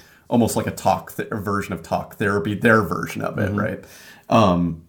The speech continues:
Speaker 1: but, you know, and it's kind of, it's, if you wanna have a religious spin on of it, it's kind of similar to a confessional.
Speaker 2: Mm.
Speaker 1: You know, you, you, it, like, you're, you're talking about, you know, various things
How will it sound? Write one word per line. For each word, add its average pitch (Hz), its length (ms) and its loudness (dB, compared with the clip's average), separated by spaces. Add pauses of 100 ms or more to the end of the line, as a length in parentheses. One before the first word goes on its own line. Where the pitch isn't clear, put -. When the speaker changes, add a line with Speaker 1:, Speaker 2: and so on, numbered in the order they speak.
Speaker 1:
but, 113 640 0
you 117 120 2
know, 87 340 0 (280)
and 139 120 6
it's 139 100 4
kind 151 240 8
of, 113 140 4
it's, 120 320 -4
if 117 240 -8
you 123 80 0
wanna 110 200 0
have 101 160 -4
a 95 60 -6
religious 131 480 2
spin 123 160 -4
on 110 160 -2
of 101 100 -4
it, 101 80 -6
it's 98 160 -10
kind 120 200 -6
of 98 60 -6
similar 104 360 -4
to 98 160 -6
a - 40 -4
confessional. - 680 -8 (260)
Speaker 2:
Mm. 92 240 -6
Speaker 1:
You 107 140 0
know, 82 180 0
you, 90 200 0
you, 85 500 -2
it, 87 220 -6
like, 85 200 -2
you're, 95 300 -2
you're 90 320 0 (140)
talking 92 300 2
about, 80 340 -2
you 87 120 -4
know, 87 100 -4
various - 300 -4
things - 200 -8